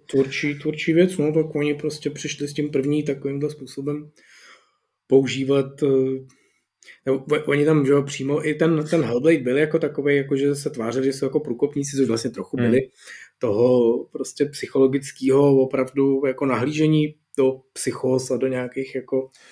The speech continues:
Speaker 2: Je fakt, že ten
Speaker 1: Eh,
Speaker 2: příběh se tomu jako trošku jde naproti, jo? Že ta, že vlastně do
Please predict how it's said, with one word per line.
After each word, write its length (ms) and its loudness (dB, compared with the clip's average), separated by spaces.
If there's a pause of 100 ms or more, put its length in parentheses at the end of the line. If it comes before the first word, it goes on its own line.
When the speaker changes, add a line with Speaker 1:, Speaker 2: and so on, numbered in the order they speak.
(400)
Speaker 2:
Je 80 -2
fakt, 140 4
že 80 2
ten 120 4
Speaker 1:
Eh, 20 -2
Speaker 2:
příběh 380 2
se 120 -2
tomu 220 0
jako 220 -4
trošku 280 -8
jde 80 0
naproti, 400 -4
jo? 160 0
Že 120 -4
ta, 280 -2
že 120 -10
vlastně 220 -4
do 40 -2